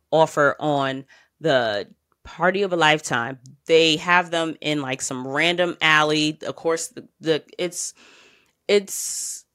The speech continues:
the adult in me is screaming the entire episode, like, "How could you be so fucking stupid?" I don't think there's, um, I've done some dumb shit, like, some really dumb shit.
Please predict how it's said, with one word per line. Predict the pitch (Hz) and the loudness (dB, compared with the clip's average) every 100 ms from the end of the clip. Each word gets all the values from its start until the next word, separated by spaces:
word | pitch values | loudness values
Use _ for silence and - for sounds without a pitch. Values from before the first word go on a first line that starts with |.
| _ _ _ - | _ _ _ -8
the | 180 233 | 2 4
adult | 214 220 285 294 254 | 6 6 4 4 0
in | 208 | 0
me | 170 151 | 0 0
is | 139 156 160 156 156 - - | 0 2 2 0 -6 -10 -10
screaming | - - - 247 262 262 208 180 170 | -10 -10 -8 -2 0 2 2 2 2
the | 160 147 | 0 0
entire | 143 - - 180 185 185 - | -2 -8 -2 2 4 4 4
episode, | 160 190 - 190 190 190 185 | 0 0 2 4 6 4 0
like, | 156 143 | -2 -2
"How | - - - 208 | -6 -14 -6 -4
could | 202 170 | -2 -4
you | 180 | -6
be | 185 | -6
so | 175 156 | -6 -6
fucking | - - 151 156 151 | -8 -14 -8 -4 -4
stupid?" | - 156 151 196 214 _ _ _ _ _ _ _ _ _ _ _ _ - - _ _ | 0 0 0 0 0 _ _ _ _ _ _ _ _ _ _ _ _ -20 -20 _ _
I | 196 | 2
don't | 240 220 | 2 2
think | 208 | 0
there's, | 175 160 139 _ _ _ _ _ _ - | 4 2 2 _ _ _ _ _ _ -8
um, | 208 175 143 135 135 143 - - - - | -4 -4 -4 -6 -8 -10 -18 -20 -20 -4
I've | 185 160 | -2 0
done | 139 | -2
some | 135 120 | -4 -12
dumb | 120 120 | -14 -14
shit, | - 104 87 _ _ _ - | -14 -14 -16 _ _ _ -18
like, | 123 117 | -14 -12
some | 131 120 - | -10 -12 -12
really | 123 - - | -14 -14 -14
dumb | 92 - | -12 -8
shit. | - 110 - | -8 -8 -10